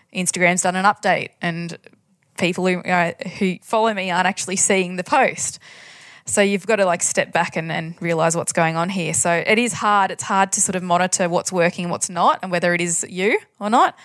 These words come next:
But you can test, and there's a lot of things you can do to work out what actually works and what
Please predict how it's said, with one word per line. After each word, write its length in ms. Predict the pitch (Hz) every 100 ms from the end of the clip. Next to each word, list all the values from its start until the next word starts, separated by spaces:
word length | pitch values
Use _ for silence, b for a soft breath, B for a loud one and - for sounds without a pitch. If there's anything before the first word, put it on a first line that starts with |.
| B B B B B B
But 240 | - - - -
you 100 | 233
can 140 | 226
test, 460 | - 247 233 - 196
and 180 | 165
there's 120 | 185 190
a 40 |
lot 160 | 185 180
of 60 |
things 240 | 226 214 185
you 60 |
can 100 | 180 175
do 180 | 180
to 60 | 170
work 300 | 165 165 -
out 160 | 160 165
what 180 | - -
actually 300 | 170 - 175
works 360 | 165 165 165
and 100 | 175
what 160 | 170 -